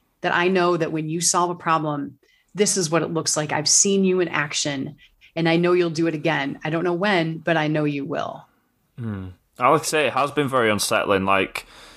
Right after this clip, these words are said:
Speaker 2: it's, it's nothing that anyone's probably experienced in the last hundred years in terms of, you know, we've, we've always had sc-, you know, s-, schools have never been at a situation where they've had to do it from home, they've had to do it virtually, stuff like that. So it's been very,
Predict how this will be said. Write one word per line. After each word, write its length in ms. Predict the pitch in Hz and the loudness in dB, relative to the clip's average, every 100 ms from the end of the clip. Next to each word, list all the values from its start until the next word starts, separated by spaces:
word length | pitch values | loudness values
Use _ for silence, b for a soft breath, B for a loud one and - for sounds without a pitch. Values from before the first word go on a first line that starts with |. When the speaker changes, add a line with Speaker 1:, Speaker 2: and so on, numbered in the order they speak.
| B B B | B B B
Speaker 2:
it's, 200 | 120 117 | -2 0
it's 220 | - 120 | 0 0
nothing 360 | 147 139 143 131 | 2 0 0 0
that 140 | 127 | 2
anyone's 340 | 123 123 113 110 | 2 2 2 2
probably 320 | 123 104 110 | 0 0 0
experienced 600 | 101 - 113 135 135 - | 0 -2 2 2 0 -2
in 100 | 110 | 0
the 60 | 104 | 2
last 220 | 101 - | 0 0
hundred 340 | 107 101 85 | -2 0 0
years 300 | 101 104 95 | 4 4 2
in 80 | 101 | -2
terms 340 | - 104 101 | 0 0 2
of, 260 | 104 95 - - | -2 -2 -6 -8
you 120 | 120 | 0
know, 200 | 117 104 | 2 4
we've, 260 | 101 95 - | 2 -2 -6
we've 180 | 113 107 | -4 2
always 300 | 117 127 113 | 4 4 2
had 200 | 107 98 | 0 0
sc-, 240 | - - - | -4 -8 -12
you 120 | - 117 | -4 0
know, 100 | 101 | 0
s-, 240 | - - 123 | -2 -10 -10
schools 360 | - 139 131 | 0 0 2
have 80 | 120 | 0
never 180 | 120 117 | 2 2
been 180 | 120 110 | 2 0
at 80 | 76 | 0
a 60 | |
situation 680 | - - - 107 107 - 107 | -2 -6 -2 0 0 0 0
where 340 | 104 101 95 - B B B | 4 4 2 -4 B B B
they've 120 | 117 | -4
had 160 | 120 117 | 0 0
to 100 | 110 | 0
do 120 | 113 | 2
it 100 | 110 | 2
from 160 | - 101 | 0 0
home, 380 | 110 107 104 101 | 2 4 2 0
they've 120 | 98 | 0
had 140 | 104 | 0
to 100 | - | 0
do 140 | 98 104 | 2 2
it 100 | - | 4
virtually, 500 | 104 107 - 104 101 | 2 2 0 -2 -2
stuff 300 | - 110 104 | -2 -2 0
like 140 | 90 | 2
that. 220 | 117 - | 2 0
So 220 | - 110 | 0 0
it's 100 | 104 | 0
been 220 | - 123 110 | 0 -2 0
very, 460 | 117 123 117 113 | 2 2 2 0